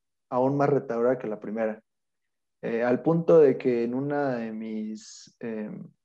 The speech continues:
preguntas yo no estaba seguro de lo que había puesto.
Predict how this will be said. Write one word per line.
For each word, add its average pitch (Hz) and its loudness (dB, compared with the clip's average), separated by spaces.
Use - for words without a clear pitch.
preguntas 151 4
yo 147 8
no 143 -2
estaba 139 0
seguro 135 2
de 131 4
lo 117 -2
que 120 -10
había 117 -6
puesto. 139 0